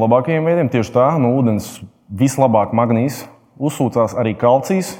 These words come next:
Atsevišķos gadījumos, ja viņš ir, teiksim, kalcija sulfāts, viņš var pat līdz deviņdesmit diviem procentiem uzsūkties.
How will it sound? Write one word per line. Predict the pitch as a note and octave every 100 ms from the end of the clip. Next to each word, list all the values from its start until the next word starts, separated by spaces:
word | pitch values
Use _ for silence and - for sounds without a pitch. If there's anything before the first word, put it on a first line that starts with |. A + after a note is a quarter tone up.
| - _ _
Atsevišķos | - B2 C3+ A2+ A2 G#2
gadījumos, | B2+ A#2+ G2+ G2 G2 G#2
ja | G2 G2 G2+
viņš | G2 F#2
ir, | G2
teiksim, | F#2 F#2+
kalcija | A2+ A#2 A2+ -
sulfāts, | E3+ F#3+ D3 A2 - - - - _ _ -
viņš | G#2+ G#2+ A2
var | G#2
pat | A2 A#2
līdz | G#2+
deviņdesmit | C3 B2+ A2 - A2
diviem | C3 A2
procentiem | G#2 A2+ G2+ E2+ F2+
uzsūkties. | G2 F#2 D#2+ E2 -